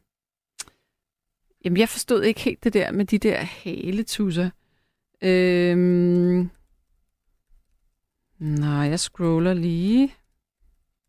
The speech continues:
Øh, må jeg se, hvad der står.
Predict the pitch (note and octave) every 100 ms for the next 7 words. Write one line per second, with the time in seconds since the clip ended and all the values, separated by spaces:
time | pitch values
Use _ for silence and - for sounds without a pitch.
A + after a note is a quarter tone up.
0 | _ _ _ _ _ _ _ _ _ _
1 | - F3+ E3+ E3+ E3+ E3 E3 E3 D#3+ D#3+
2 | D#3 D#3 D#3 D#3+ D#3 - - - - -
3 | - - - - - - - - D2+ -
4 | - - - C#2+ - - - - - -
5 | - A#3+ D4 D4 D4